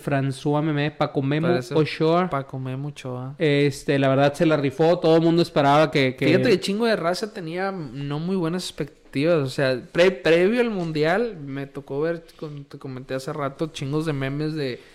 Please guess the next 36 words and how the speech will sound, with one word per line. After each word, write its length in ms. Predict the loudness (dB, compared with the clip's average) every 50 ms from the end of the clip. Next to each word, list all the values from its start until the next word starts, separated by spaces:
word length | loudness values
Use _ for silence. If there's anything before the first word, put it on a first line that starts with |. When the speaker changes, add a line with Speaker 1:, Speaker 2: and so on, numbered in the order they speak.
| -20 -20 _ _ -12
Speaker 2:
de 160 | -10 -10 -8
que 180 | -6 -6 -6 -6
personas 540 | -6 -4 -2 -2 0 0 0 -2 -2 -2 -4
que 100 | -6 -6
probablemente 540 | -4 -2 0 0 0 0 -2 -4 -6 -6
me 60 | -4 -4
van 180 | -4 -2 -2
a 60 | -2
decepcionar 840 | -4 -4 -4 -6 -8 -8 -8 -10 -8 -8 -6 -6 -6 -6 -8 -10 -8
o 180 | -4 -4 -4 -4
que 120 | -4 -4
me 100 | -4 -2
van 140 | -2 -2 -2
a 20 |
hacer 180 | -2 0 0 0
hacer 240 | 0 0 -2 -4 -2
corajes 480 | 0 0 2 2 0 0 -2 -6 -8 -8
y, 40 | -8
o 180 | -10 -10 -10 -8
sea, 240 | -6 -4 -4 -4 -6
ponían 280 | -8 -6 -6 -6 -6
fotos 300 | -6 -8 -8 -8 -8 -8
de 80 | -8 -8
Memo 220 | -6 -6 -6 -6
Ochoa 340 | -6 -8 -8 -6 -4 -4 -2
y 40 | -2
la 120 | -2 -4
chingada. 300 | -4 -6 -8 -8 -4 -2 0
Speaker 1:
Sí, 80 | 0
no, 240 | 2 2 0 0 -2 -4
pero 160 | -10 -16 -8 -2
Speaker 2:
Después 460 | 2 4 4 2 2 2 2 2 4
de 60 | 2
ese 180 | 2 2 0 0
tajadón, 580 | 0 -2 -4 -2 0 0 0 2 2 2 0 0
güey, 240 | 0 0 -2 -2